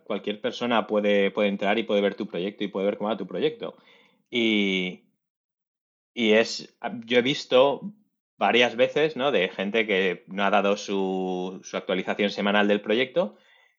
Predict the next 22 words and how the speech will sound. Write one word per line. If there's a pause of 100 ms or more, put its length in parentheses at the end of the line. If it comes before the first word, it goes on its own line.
(160)
y,
y
el
C
T
O
ha
aparecido
a
los
dos
días
y
ha
dicho, (220)
"¿Qué
pasa
con
este
proyecto?
¿Cómo
va?".